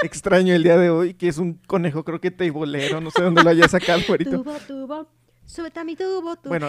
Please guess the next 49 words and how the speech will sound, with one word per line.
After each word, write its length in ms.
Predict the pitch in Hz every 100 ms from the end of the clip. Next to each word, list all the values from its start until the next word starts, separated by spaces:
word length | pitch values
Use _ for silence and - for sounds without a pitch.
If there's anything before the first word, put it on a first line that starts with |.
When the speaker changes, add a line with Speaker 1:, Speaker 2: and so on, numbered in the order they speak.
| -
Speaker 2:
Es 140 | 311
correcto, 560 | 349 285 262 254 277 - _
tuvimos 360 | 254 247 262
una 200 | 254 226
falla 720 | 202 196 202 196 202 196 - - 185 - _
Speaker 1:
tuvimos 240 | 175 190 185
Speaker 2:
con 60 |
Speaker 1:
una 100 | 175
Speaker 2:
el 40 | 165
Speaker 1:
falla 300 | 175 160 -
técnica 400 | 175 170 160 156
con 140 | 143
nuestro 240 | 139 -
pedestal 520 | 151 135 139 151 156 151
del 180 | 143
otro 200 | 151 151
micrófono 420 | 143 131 156 - 233
y, 40 |
pues, 100 | 220
Speaker 2:
Exacto, 360 | 226 220 - 254
Speaker 1:
nos 60 |
tuvo 40 | 311
Speaker 2:
entonces, 380 | 202 170 196
Speaker 1:
que 80 | 156
Speaker 2:
pues, 100 | 147
Speaker 1:
venir 80 | 143
Speaker 2:
para 120 | 190
Speaker 1:
a 20 | 185
hacer 240 | 180 147 -
Speaker 2:
<laughs> 60 | 311 1077 1077 1077 554 - 466 _ _ -
Speaker 1:
Nos 140 | 185 175
vino, 200 | 202 202
nos 180 | 180 196
tuvo 100 | 220
que 80 |
venir 160 | 185 190
a 60 | 185
ayudar 260 | 160 180
nuestro 260 | 180 185 156
conejo 380 | 170 165 180 180
teibolero. 500 | 165 143 139 127 139
Speaker 2:
Es 80 | 220
correcto, 320 | - 233 214
solo 180 | 262 262
que 120 | 262
no 80 | 220
sé 100 | 214
cómo 220 | 208 202
llamarlo. 420 | 196 170 170 156